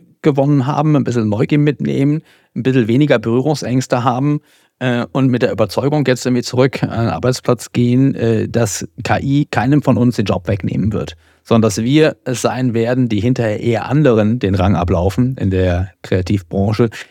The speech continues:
wenn wir wissen, wie wir diese Tools gut an die Hand nehmen und gut nutzen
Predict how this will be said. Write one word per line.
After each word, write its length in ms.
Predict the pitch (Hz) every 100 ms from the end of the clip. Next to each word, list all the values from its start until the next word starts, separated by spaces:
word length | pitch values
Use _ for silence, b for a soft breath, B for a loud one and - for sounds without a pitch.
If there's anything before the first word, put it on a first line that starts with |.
| B
wenn 240 | 113 110 113
wir 200 | 135 120
wissen, 400 | 131 139 123 107
wie 140 | 104
wir 60 | 107
diese 200 | 104 95
Tools 420 | 120 117 113 -
gut 180 | 123 -
an 120 | 107
die 100 | 95
Hand 180 | 113 127
nehmen 280 | 117 120
und 160 | 104 107
gut 180 | 107 98
nutzen 440 | 110 - 104 127